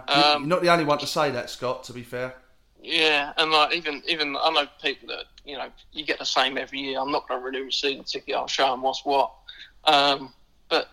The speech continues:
Speaker 1: we all do.
Speaker 2: Yeah.
Speaker 1: Um, uh, yeah, and I,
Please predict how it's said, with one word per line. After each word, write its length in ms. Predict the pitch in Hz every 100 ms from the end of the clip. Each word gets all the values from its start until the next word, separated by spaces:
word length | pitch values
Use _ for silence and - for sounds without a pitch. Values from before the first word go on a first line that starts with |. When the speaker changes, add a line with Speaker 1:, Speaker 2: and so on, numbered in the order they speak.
| -
Speaker 1:
we 120 | 160
all 120 | 139 -
do. 180 | 139 143 _ _ _
Speaker 2:
Yeah. 220 | 123 123 - _ _ _ _ -
Speaker 1:
Um, 560 | 160 156 143 135 131 - - - _ _ - 131
uh, 160 | 120 120 - -
yeah, 220 | - 135 143 -
and 100 | 135
I, 140 | 139